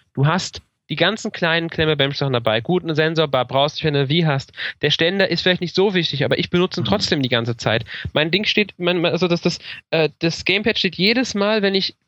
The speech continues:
Speaker 1: äh, die Wii U aus hab, in diesem Ständer einfach, weil die aufge-, weil das aufgehoben ist da drin.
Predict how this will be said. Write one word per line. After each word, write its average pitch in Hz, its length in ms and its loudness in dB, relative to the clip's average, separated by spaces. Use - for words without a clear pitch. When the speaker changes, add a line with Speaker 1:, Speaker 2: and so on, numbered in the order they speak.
Speaker 1:
äh, 175 180 2
die 160 160 -8
Wii 180 140 2
U 190 60 2
aus 185 240 0
hab, 202 120 -4
in 190 160 0
diesem 185 200 2
Ständer 180 380 2
einfach, 120 460 -2
weil 160 140 0
die 190 120 2
aufge-, 208 360 -2
weil 175 100 2
das 185 140 -6
aufgehoben 156 500 0
ist - 160 -2
da 120 60 2
drin. 107 340 -2